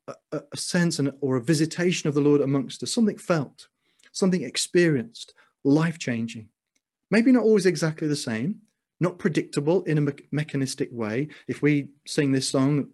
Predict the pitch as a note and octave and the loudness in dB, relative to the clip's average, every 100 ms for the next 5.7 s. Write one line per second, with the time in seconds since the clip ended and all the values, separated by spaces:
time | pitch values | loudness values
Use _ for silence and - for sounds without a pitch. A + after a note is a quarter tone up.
0 | _ _ _ - A2 - C#3 C3+ - - | _ _ _ -10 -8 -2 -2 -2 -10 -6
1 | C#3+ C3+ C3 C#3 - C3+ - D3+ C3+ C3 | 0 0 0 -2 -2 -4 -2 0 2 0
2 | C3 - - - C3 C3 C3+ B2+ B2+ A#2 | -2 -8 -14 -2 0 2 2 2 -2 -8
3 | - C#3+ C3+ B2 - B2 A#2+ A#2 A2+ B2 | 0 4 4 2 -2 -2 0 -2 -2 -6
4 | A#2+ C3 E3 D3 C#3 E3 C#3+ C3+ A2+ G2+ | -4 -2 2 0 0 -6 -6 -8 -12 -6
5 | D3+ D3 C#3 C3+ A#2 - A#2 | 0 0 0 -4 -6 -8 -20